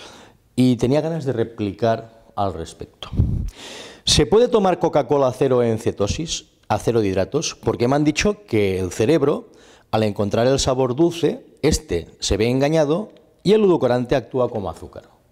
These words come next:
He escuchado en internet, he leído en internet.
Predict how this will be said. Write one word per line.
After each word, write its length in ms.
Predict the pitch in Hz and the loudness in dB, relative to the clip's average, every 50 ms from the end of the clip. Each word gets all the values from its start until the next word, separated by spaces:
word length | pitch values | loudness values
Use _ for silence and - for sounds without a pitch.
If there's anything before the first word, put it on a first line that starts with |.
| _ _ _ _ _ _ _ _ _ _ - | _ _ _ _ _ _ _ _ _ _ -8
He 80 | 98 | -6
escuchado 540 | 95 - - 127 117 117 - 185 185 180 175 | -6 -2 -2 -2 -2 0 0 0 0 0 -2
en 60 | 156 | -2
internet, 540 | 135 127 117 123 139 139 147 151 147 147 147 - | -2 -2 -2 -2 -2 0 0 0 -2 -2 -4 -6
he 60 | 101 | -2
leído 380 | 101 107 110 117 120 120 110 117 | 0 0 2 2 0 0 0 -2
en 80 | 120 | -2
internet. 640 | 127 127 123 143 123 123 123 120 117 117 - - - | -4 -2 -2 -2 -2 0 0 -2 -2 -4 -8 -16 -20